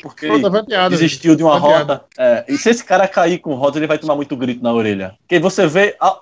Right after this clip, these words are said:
Speaker 1: várias jogadas, ele desistindo do, a, a, a, a jogada se, se estendeu, ele desiste, ele para na rota dele. É, e eu, eu acho que, inclusive, é o principal motivo dele tá caindo tanto. Porque ele é alto, ele é forte, ele é rápido, ele tem boas mãos. É, teve uma temporada muito boa,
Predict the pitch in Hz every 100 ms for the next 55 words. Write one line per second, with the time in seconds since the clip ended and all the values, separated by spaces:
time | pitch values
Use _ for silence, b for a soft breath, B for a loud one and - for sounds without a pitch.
0 | - 139 208 202 180 143 147 143 147 175
1 | 165 - - 196 190 190 - - 180 -
2 | - - 165 160 160 151 151 185 160 170
3 | 165 - 175 151 - - 165 143 - -
4 | - 196 180 185 226 220 185 185 196 175
5 | 135 202 202 226 226 156 - 151 175 180
6 | 156 143 147 131 131 156 175 - _ _
7 | - _ - 117 131 160 - 175 208 -
8 | 160 185 208 180 - - 190 - 202 220
9 | 220 202 196 208 208 233 247 247 - 165
10 | 160 - _ - 175 190 156 165 226 214
11 | 185 - 143 190 202 180 175 123 123 175
12 | 175 170 156 170 143 139 139 208 - _
13 | - 120 127 127 120 - 160 190 - 170
14 | 180 180 190 143 160 208 214